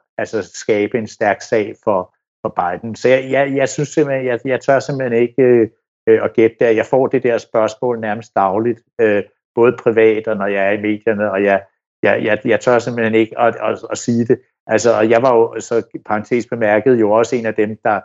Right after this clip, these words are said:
der meget, øh, stærkt var, jeg følte mig sikker på, at, at, at, at Hillary ville vinde i to tusind og seksten. Og for hver gang man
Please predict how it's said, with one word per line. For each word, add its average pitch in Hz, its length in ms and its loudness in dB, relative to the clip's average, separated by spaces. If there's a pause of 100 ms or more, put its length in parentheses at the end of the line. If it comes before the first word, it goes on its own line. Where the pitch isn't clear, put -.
(340)
der 104 80 0
meget, 117 560 0
øh, 104 160 -4
stærkt 113 460 -4
var, 107 320 -8 (120)
jeg 110 180 -8
følte 107 220 2
mig 107 180 0 (400)
sikker 113 280 2
på, 110 320 2
at, 104 340 -6
at, 110 120 -4 (140)
at, 107 120 -6 (160)
at - 140 -4
Hillary 117 380 4
ville 101 220 2
vinde 101 280 -2
i 107 40 -4
to 107 220 -2
tusind 104 260 -6
og 104 80 -10
seksten. 95 460 -2 (500)
Og - 60 -8
for 117 80 2
hver 120 200 4
gang 110 340 -2
man 104 240 -8